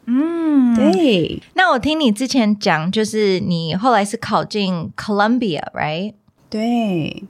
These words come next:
Speaker 2: 我觉得说我们要讲到来到 Columbia 的故事，也是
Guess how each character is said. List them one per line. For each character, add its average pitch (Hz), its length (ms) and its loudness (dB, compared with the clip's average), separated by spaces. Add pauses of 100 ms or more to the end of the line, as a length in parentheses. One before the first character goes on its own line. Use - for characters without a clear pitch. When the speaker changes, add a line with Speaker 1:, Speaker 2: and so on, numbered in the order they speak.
(240)
Speaker 2:
我 175 160 2
觉 180 160 0
得 226 160 2
说 220 180 0
我 220 140 4
们 156 180 2
要 180 300 4
讲 151 260 -6
到 170 520 0 (560)
来 170 200 2
到 - 200 2
Columbia 160 500 0
的 160 140 -2
故 165 180 -4
事， 160 220 -4
也 139 100 0
是 156 400 -2